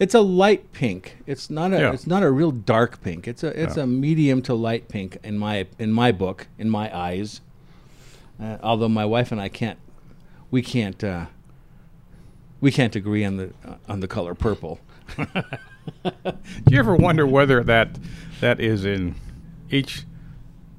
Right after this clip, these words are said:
Speaker 2: person's brain about what they think a color,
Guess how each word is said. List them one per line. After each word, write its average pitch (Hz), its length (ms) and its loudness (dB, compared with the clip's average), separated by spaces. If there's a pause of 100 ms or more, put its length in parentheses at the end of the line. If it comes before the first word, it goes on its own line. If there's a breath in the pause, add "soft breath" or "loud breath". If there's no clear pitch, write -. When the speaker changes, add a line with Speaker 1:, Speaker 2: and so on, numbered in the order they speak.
(300)
Speaker 2:
person's 120 460 4
brain 107 540 2
about 92 320 -2
what 101 300 -2
they 113 240 2
think 104 480 -4 (800 soft breath)
a 110 80 -2
color, 107 500 0